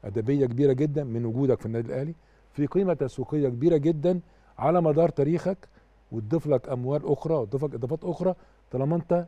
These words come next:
تنتمي للنادي الاهلي. فده امر احنا عارفينه كويس، لكن احنا بن-، بنحاول نوصل لعبتنا مش لاقصى الحدود، لكن، آه، لل-، لل-، للي يليق بالنادي الاهلي.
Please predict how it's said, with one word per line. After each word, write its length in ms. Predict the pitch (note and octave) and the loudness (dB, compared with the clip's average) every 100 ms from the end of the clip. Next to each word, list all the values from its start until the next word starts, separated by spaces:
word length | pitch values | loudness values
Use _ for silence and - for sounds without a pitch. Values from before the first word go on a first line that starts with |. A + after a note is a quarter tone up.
| - | -4
تنتمي 460 | C3 C3+ E3 E3 | -6 0 2 2
للنادي 260 | B2 G#2 F#2 | 2 -4 -10
الاهلي. 160 | - - _ _ _ _ _ _ - - _ | -14 -20 _ _ _ _ _ _ -20 -20 _
فده 300 | - E3+ G#3+ | -6 -2 0
امر 160 | G#3 F#3+ | 2 2
احنا 180 | D3+ D3 | 0 -2
عارفينه 300 | B2+ A2 D#3 | -4 -4 -6
كويس، 260 | A2 B2+ E3 | -6 -10 -8
لكن 120 | E3 | -8
احنا 260 | D#3+ D#3 D3+ - _ _ - | -2 -2 -2 -8 _ _ -8
بن-، 300 | A#2+ A#2 A#2+ | -6 -4 -6
بنحاول 440 | A#2+ A#2 E3 D#3+ | -10 -2 0 2
نوصل 480 | C3 B2 D#3 - B2+ | 0 -2 -4 -2 -4
لعبتنا 440 | A#2 D#3 E3 E3 - - _ A2 | -2 -2 -2 -4 -6 -18 _ -2
مش 260 | E3+ - | -2 0
لاقصى 460 | D#3 D#3 F3+ - C#3 | -2 0 -2 -2 -6
الحدود، 300 | A2+ A2 G2 - | -4 -8 -10 -6
لكن، 340 | C#3 D3 F#3+ F#3+ _ _ _ _ - | -4 -2 -2 -4 _ _ _ _ -14
آه، 300 | - A#2+ A#2 | -10 -8 -8
لل-، 500 | A2+ A2+ A#2 A2 A2+ | -6 -4 -4 -4 -2
لل-، 440 | A#2+ A#2 A2+ A2+ A2+ | -2 -2 -4 -8 -6
للي 240 | A#2 A#2 | -2 0
يليق 260 | A#2+ F#3 C#3+ | 4 4 4
بالنادي 280 | A#2+ A2+ | 0 -4
الاهلي. 220 | G#2+ - | -6 -14